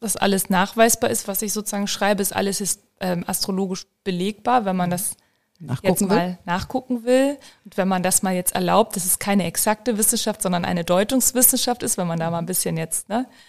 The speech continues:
Speaker 1: entspannt ist mit dem Thema. Ähm, mm, also ich hab immer so Eingebungen, ne, mm, worauf ich mich fixiere, worauf ich gucke.
Speaker 2: Mhm.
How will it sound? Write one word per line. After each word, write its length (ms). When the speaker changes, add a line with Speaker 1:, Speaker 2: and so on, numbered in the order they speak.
Speaker 1:
entspannt 480
ist 240
mit 180
dem 140
Thema. 440
Ähm, 540
mm, 300
also 200
ich 200
hab 160
immer 240
so 120
Eingebungen, 840
ne, 220
mm, 560
worauf 440
ich 180
mich 160
fixiere, 600
worauf 340
ich 140
gucke. 440
Speaker 2:
Mhm. 420